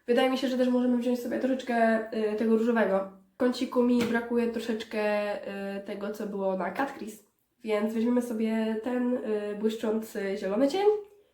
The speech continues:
i pomieszamy go z błyszczącym niebieskim cieniem, czyli tak jakby połączenie tego, co było na górnej powiece, bo po prostu chcę to jakoś ładnie połączyć,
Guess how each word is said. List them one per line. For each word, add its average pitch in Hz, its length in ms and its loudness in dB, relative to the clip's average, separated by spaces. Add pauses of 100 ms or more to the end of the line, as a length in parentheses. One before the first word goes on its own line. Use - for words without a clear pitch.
(380)
i 294 500 -4
pomieszamy 233 380 0
go 208 120 -2
z 214 60 -2
błyszczącym 214 400 -2
niebieskim 196 360 -4
cieniem, 190 300 -6
czyli 240 300 -6
tak 240 140 -8
jakby 208 200 -4
połączenie 190 680 -8 (420)
tego, 190 260 -8
co 190 100 -12
było 185 240 -8
na 190 120 -8
górnej 190 340 -10
powiece, 214 460 -8 (1000)
bo 254 680 -2 (320)
po 254 80 -12
prostu 240 560 -8
chcę - 180 -16
to 285 120 -12
jakoś 247 340 -8 (140)
ładnie 277 340 -4
połączyć, 254 680 -6